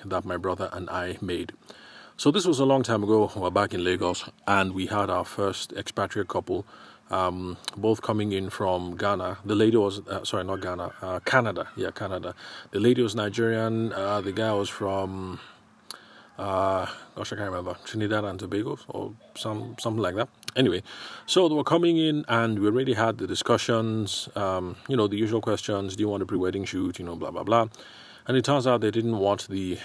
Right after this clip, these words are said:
pre-wedding shoot, and, but still, we, after we agreed to the price, we still managed to wrangle a pre-wedding shoot, um, in there.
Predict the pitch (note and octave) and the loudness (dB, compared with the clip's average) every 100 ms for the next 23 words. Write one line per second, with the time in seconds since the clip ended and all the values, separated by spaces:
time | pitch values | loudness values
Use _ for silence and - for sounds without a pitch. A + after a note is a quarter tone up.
0 | - - G2+ F#2+ G2 G2+ G2 - G2 F#2 | -12 -4 2 2 2 -2 -4 -4 -2 -4
1 | F#2 - - - - - - - F2+ F2+ | -6 -14 -18 -20 -20 -20 -10 -4 0 0
2 | F2 F2 E2+ - - G#2+ G2+ - - - | 0 -2 -6 -10 -6 -2 -2 -2 -2 4
3 | E3 A2+ G#2 B2+ - - - G2+ G#2 G#2 | 6 6 4 -4 -12 -20 -14 -4 0 0
4 | G2 F#2+ F2+ F2+ F2 - - - A2+ - | 0 -2 -2 -4 -6 -20 -20 0 2 4
5 | B2 G#2 F#2+ G2+ - G#2 - F#2+ F#2 - | 2 2 2 -2 -2 -2 2 2 0 -8
6 | - - - - A#2+ G#2 - B2+ B2+ A#2+ | -18 -20 -20 -4 -2 0 4 6 6 4
7 | A2+ A2 A2+ G#2+ - - G#2+ F#2+ E2+ G2+ | 2 0 0 -2 -6 -4 -2 -2 -4 -4
8 | F#2+ G#2 G#2+ G#2 F#2 F2+ A2+ F#2 F#2+ G2 | 0 2 2 0 0 -2 -2 0 0 -2
9 | - F#2+ F2 - - - F2 E2+ E2+ - | -4 -4 -6 -8 -12 -8 -6 -6 -6 -8
10 | G2+ F#2 E2+ | -6 -2 -2